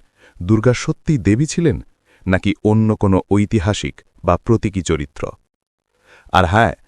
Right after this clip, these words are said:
তার পুজোয় বেশ্যাবাড়ির মাটি কেন লাগে, সেই প্রশ্নের উত্তরও আপনি পাবেন শেষের দিকে। তো চলুন, একটি ছোট্ট লাইক দিয়ে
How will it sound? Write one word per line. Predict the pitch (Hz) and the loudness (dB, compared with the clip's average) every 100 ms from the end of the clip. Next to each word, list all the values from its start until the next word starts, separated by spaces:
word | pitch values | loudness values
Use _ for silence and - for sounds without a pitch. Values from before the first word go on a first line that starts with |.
| _ _ | _ _
তার | 101 95 | 2 2
পুজোয় | - 107 113 117 104 78 | 2 2 4 4 2 2
বেশ্যাবাড়ির | 101 - - 139 131 135 | 0 0 0 2 4 4
মাটি | 117 98 - | 4 2 0
কেন | 175 135 90 | 2 2 4
লাগে, | 76 71 - _ _ _ - | 0 -2 -10 _ _ _ -10
সেই | - 104 | 0 0
প্রশ্নের | 135 120 - 98 87 | 4 2 2 0 0
উত্তরও | - 120 82 - _ _ _ | 2 2 2 0 _ _ _
আপনি | 92 - 90 | -4 -4 -2
পাবেন | - 82 78 | 2 2 0
শেষের | 73 - 92 80 65 | -2 -4 -4 -6 -8
দিকে। | 69 - - _ _ _ _ _ _ - | -10 -10 -14 _ _ _ _ _ _ -2
তো | 98 | 4
চলুন, | 123 101 71 - _ _ - | 4 4 0 -10 _ _ -2
একটি | 117 - | 0 0
ছোট্ট | - 139 - - 113 | 0 0 0 2 4
লাইক | 95 143 - | 4 4 0
দিয়ে | 107 85 | -2 -2